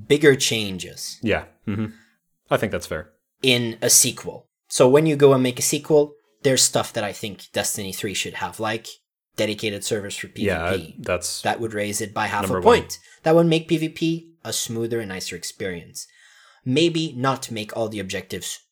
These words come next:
Speaker 1: shoot everything,
Speaker 2: Yeah.
Speaker 1: Guardian. That would be more interesting.
Speaker 2: That's what Guardians do.
Speaker 1: Maybe more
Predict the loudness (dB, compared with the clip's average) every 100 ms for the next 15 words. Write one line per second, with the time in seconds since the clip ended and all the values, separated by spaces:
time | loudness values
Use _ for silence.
0 | _ -8 -2 0 0 -2 -2 -4 -8 -10
1 | -4 -2 -2 -2 -2 -4 -6 _ _ _
2 | -6 -6 -4 -4 0 4 4 2 -4 -6
3 | -8 -12 _ -4 -4 -4 -8 -4 -2 -2
4 | -2 -4 -6 -10 -10 -18 -20 _ _ _
5 | _ _ -10 -4 0 0 2 2 0 -2